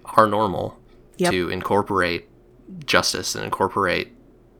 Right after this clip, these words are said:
Speaker 1: like, actual genuine flourishing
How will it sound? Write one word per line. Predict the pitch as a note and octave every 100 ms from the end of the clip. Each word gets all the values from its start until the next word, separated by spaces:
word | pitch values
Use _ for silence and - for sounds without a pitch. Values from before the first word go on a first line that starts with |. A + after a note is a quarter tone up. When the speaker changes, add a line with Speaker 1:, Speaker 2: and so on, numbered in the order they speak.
| - - - -
Speaker 1:
like, | - - -
actual | G2+ F2 - F#2 F2+
genuine | F2+ F2+ F#2 F#2 F2+ F2 F2 - - - -
flourishing | - - G#2 G#2 - F#2+ F#2+